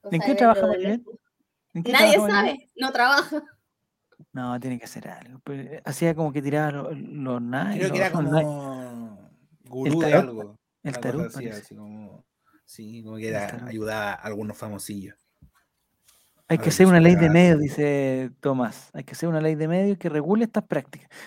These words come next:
Speaker 2: Pero ¿cuál es la pra-, cuál es el problema, Tomás? Si uno, o sea, las marcas son, son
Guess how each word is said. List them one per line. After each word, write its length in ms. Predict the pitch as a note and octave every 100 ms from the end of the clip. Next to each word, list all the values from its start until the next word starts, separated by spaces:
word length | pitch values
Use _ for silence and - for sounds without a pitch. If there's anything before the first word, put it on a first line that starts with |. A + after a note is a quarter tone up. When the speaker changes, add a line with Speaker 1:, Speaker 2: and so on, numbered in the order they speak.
| -
Speaker 2:
Pero 180 | D#3 E3
¿cuál 160 | A3+
es 40 | A3+
la 120 | G#3
pra-, 180 | G#3+ - _
cuál 260 | - B3 -
es 160 | -
el 80 | G#3
problema, 960 | - F#3 F3+ F3+ F#3 F3 D#3+ D#3 D3+ _ _ _ - - - _
Tomás? 320 | - C#3 A#2+
Si 100 | -
uno, 260 | E3+ G3+ - _ -
o 80 | C#3+
sea, 220 | E3+ E3+
las 200 | D#3 D3
marcas 320 | D#3+ G3 G3+ F3
son, 320 | G3 F#3 - _
son 360 | _ F3+ F3